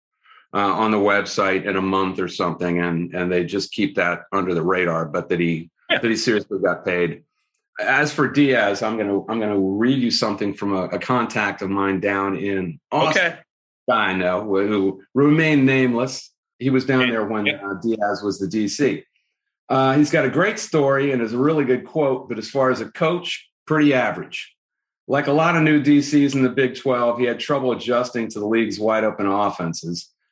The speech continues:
Speaker 2: Yeah.
Speaker 1: But my everlasting memory came in a non-con game at B Y U when his D allowed a gimpy quarterback with a brace on his leg. Taysom Hill, name ring a bell?
Speaker 2: <laughs>
Speaker 1: Uh,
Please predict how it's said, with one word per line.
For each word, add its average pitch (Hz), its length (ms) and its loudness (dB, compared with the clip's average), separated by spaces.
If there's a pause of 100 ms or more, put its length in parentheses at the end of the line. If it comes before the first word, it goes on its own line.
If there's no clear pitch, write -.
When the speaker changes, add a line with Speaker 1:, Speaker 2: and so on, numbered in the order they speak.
Speaker 2:
Yeah. 101 160 0
Speaker 1:
But 117 160 0
my 127 260 2
everlasting 139 840 0
memory 123 360 0
came 120 320 -4
in 107 120 -2
a 104 40 -2
non-con 113 600 -2
game 107 240 -2
at 90 180 -6
B 123 160 2
Y 110 280 2
U 117 260 2
when 107 120 -2
his 95 180 -4
D 127 320 4
allowed 110 360 0
a 98 60 0
gimpy 131 520 0
quarterback 101 680 0
with 101 140 -2
a 101 80 0 (100)
brace 123 320 0
on 95 80 0
his 87 220 -6
leg. 90 280 -2 (480)
Taysom 165 600 2
Hill, 147 480 0
name 143 320 4
ring 156 160 2
a 147 80 -2
bell? 165 500 -2 (680)
Speaker 2:
<laughs> - 120 -4 (260)
Speaker 1:
Uh, 123 640 -2